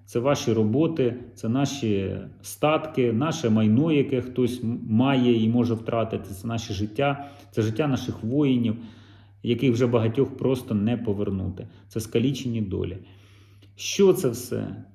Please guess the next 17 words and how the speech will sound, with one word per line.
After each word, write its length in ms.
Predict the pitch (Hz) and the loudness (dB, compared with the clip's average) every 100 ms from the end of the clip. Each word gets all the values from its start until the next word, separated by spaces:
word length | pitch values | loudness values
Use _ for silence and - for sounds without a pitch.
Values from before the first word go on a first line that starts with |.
| - | -8
Чи 140 | - | 0
могло 380 | 135 131 151 190 | 4 4 6 6
це 520 | 180 139 123 110 - - | 6 4 4 2 -2 2
не 220 | 113 156 | 4 6
бути? 760 | 135 113 131 107 - 107 - - - 107 | 4 4 4 2 0 -2 -4 -14 -16 -4
Вже 200 | 127 139 | 0 2
говорити 600 | 117 110 117 - 98 98 - | 2 2 2 0 -6 -8 -8
пізно. 420 | 107 92 87 85 - - | -4 -2 -4 -8 -12 -2
Це 160 | 123 | 0
вже 200 | 104 101 | 2 0
є 440 | 98 139 170 - - | 0 0 0 -4 -12
і 60 | - | -8
це 120 | 107 | -6
вже 120 | 98 | -6
стало 580 | - 65 67 65 - - | -6 -4 -2 -4 -8 -10
нашою 340 | 104 107 107 101 | -8 -6 -6 -4
реальністю. 540 | - 90 92 - | -4 -6 -8 -12